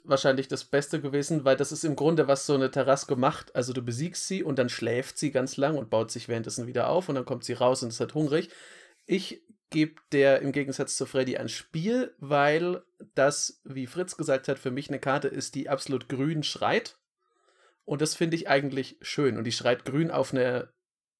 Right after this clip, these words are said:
auf eine biesterhafte, aber nicht so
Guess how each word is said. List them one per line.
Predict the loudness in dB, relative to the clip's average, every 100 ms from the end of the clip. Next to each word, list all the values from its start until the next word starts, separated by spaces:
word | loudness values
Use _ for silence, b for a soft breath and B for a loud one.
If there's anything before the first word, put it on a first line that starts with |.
| _ _
auf | -4 -2
eine | 0 0 -2 -6 _
biesterhafte, | -6 -4 2 6 6 4 -2 -2 2 2
aber | 2 0
nicht | -2 -6 -4
so | -2 -2 -6